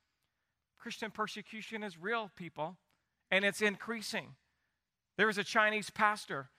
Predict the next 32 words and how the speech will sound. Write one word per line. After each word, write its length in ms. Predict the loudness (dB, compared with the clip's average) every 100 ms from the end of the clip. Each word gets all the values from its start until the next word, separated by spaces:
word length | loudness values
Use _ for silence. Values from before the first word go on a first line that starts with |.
| _ _
by 140 | 4
the 80 | 6
name 240 | 4 2 0
of 120 | -4
Samuel 640 | -4 -4 -2 -2 -2 0
Lamb 460 | 2 2 2 -2 -8 _ _
who 100 | -6
spent 440 | -4 2 2 2 -2
twenty 720 | -2 -2 -2 -4 -2 -4 -8 -20
years 840 | -14 -2 2 2 0 -8 -14 -14 _ 2
in 140 | 4
a 80 | 4
communist 680 | 2 4 4 4 0 -2 -2
prison 380 | -2 0 0 -2
because 360 | 2 4 4
he 100 | 0
refused 880 | -2 -2 -4 -12 -6 -6 -6 -8 -12 -14 _
to 100 | -4
quit 260 | 0 0 0 0
preaching 480 | -2 -2 -2 -2 0
the 100 | 0
gospel 600 | 4 6 6 2 0 0
of 100 | 0
Jesus 460 | -2 -6 -6 -10
Christ. 640 | -4 2 2 0 -6 -18 _ _
And 140 | -2 2
when 100 | 2
he 100 | 2
was 220 | 2 2 4
asked 520 | 6 6 2 -2 -10 -2
about 380 | 4 8 8 6
persecution 840 | 0 -2 -4 -8 -8 -6 -4 -4